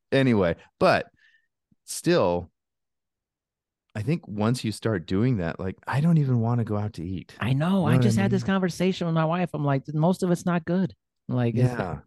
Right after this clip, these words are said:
Speaker 2: Yeah.
Speaker 1: It's like, I like the social aspect of going out to eat. So I still do it with my wife, you know,
Speaker 2: Yeah.
Speaker 1: we'll, we'll, we'll go, but I'm not really, like,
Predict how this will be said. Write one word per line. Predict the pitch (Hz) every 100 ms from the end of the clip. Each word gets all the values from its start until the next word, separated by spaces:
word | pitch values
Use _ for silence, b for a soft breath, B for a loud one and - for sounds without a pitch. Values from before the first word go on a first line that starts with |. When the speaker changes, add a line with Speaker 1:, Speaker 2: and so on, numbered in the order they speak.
| _ _ _ _ _ _ _ _ -
Speaker 2:
Yeah. | 151 143 -
Speaker 1:
It's | 147
like, | 139 -
I | 113
like | 120 139 160
the | 139
social | - 131 139 - 101
aspect | 80 87 - 73 -
of | 80
going | 90 85 80
out | 76
to | - 80
eat. | -
So | - 92
I |
still | 92 - 127
do | 113 90 107 113
it | 90 -
with | 76 -
my | 80
wife, | 76 87 87 78 -
you | 78
know, | 76
Speaker 2:
Yeah. | 104 82
Speaker 1:
we'll, | 73 -
we'll, | 69 71 -
we'll | 69
go, | 71 90 80 71 - _ - _ _ - - - b b b b b _ -
but | 127
I'm | 147
not | 170 214 -
really, | - 104 165 180
like, | 127 107